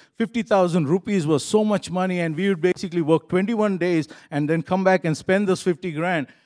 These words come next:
And I thought that was the end of the world, and I thought it was amazing. But God had a better timing. God gave me a word, and I, I didn't know how to make this happen. He said, "You're going to go to America." I was like, "Mm-hmm."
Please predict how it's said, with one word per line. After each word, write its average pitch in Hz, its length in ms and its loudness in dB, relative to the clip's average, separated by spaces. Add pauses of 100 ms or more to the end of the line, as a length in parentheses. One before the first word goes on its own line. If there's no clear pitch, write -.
(120)
And 156 100 -18
I 151 80 -10
thought 175 240 -2
that 165 180 -2
was 170 160 -2
the 156 140 -2
end 165 160 -2
of 165 100 -4
the 156 80 -6
world, 160 220 -2
and 160 100 -4
I 151 120 -6
thought 160 200 -2
it 147 40 -6
was 147 180 -4
amazing. 151 640 -4 (560)
But - 360 -8 (440)
God 135 300 -8 (800)
had 120 140 -10
a 120 60 -8
better 127 300 -8
timing. 117 520 -16 (920)
God 151 240 -2
gave 156 200 0
me 165 140 -2
a 147 80 0
word, 135 420 -4 (100)
and 131 180 -8
I, 131 180 -16 (280)
I 180 100 -8
didn't 330 200 -6
know 330 120 -8
how 143 100 -4
to 131 120 -12
make 120 400 -10
this - 160 -20
happen. 110 420 -20 (400)
He - 60 -18
said, 156 160 -6
"You're 147 100 -2
going 139 160 -4
to 139 80 -4
go 127 120 -4
to 120 140 -6
America." 110 360 -10
I - 40 -10
was 104 100 -16
like, 117 180 -14
"Mm-hmm." 151 220 -6